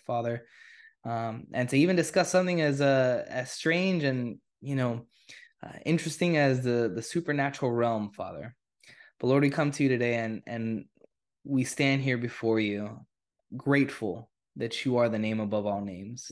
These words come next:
that at the end of the day, regardless what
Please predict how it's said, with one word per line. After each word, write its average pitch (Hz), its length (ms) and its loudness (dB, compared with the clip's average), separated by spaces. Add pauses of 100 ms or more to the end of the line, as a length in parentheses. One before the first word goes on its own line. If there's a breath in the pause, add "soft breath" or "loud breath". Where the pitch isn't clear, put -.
that 117 100 -2
at 110 140 -4
the 120 100 -4
end 127 100 0
of 135 60 0
the 131 80 2
day, 107 460 0 (560)
regardless 127 500 0
what 120 400 -2